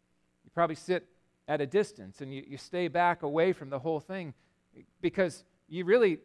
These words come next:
don't have any place there. There's no right for you to be in the mix. A gracious invitation is given to Ruth. Boaz says, "Come here, Ruth, come here. E-, eat some of the bread and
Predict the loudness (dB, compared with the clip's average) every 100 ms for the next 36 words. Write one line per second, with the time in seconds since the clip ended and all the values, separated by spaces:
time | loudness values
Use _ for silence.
0 | _ -2 -2 0 0 0 -4 -2 -2 -2
1 | -4 -6 -4 -4 -4 -4 4 4 2 -6
2 | -6 -4 -6 -8 -8 -8 -8 -10 -10 _
3 | -20 _ _ _ _ _ _ _ _ -8
4 | -2 0 0 -2 -10 -8 -8 -6 -8 -10
5 | -8 -8 -8 -10 -14 -14 -14 -6 -6 -6
6 | -16 -18 _ _ _ _ _ -12 -2 -2
7 | -2 -6 _ _ _ _ _ _ _ _
8 | _ -2 4 6 6 6 0 0 2 2
9 | 0 -16 _ _ -4 0 0 0 -2 -6
10 | _ _ _ _ _ -8 -4 -6 -8 _
11 | -6 -2 -4 -6 -14 _ _ _ _ -2
12 | -2 -2 -8 -6 -4 -2 -2 -4 -2 2
13 | 2 0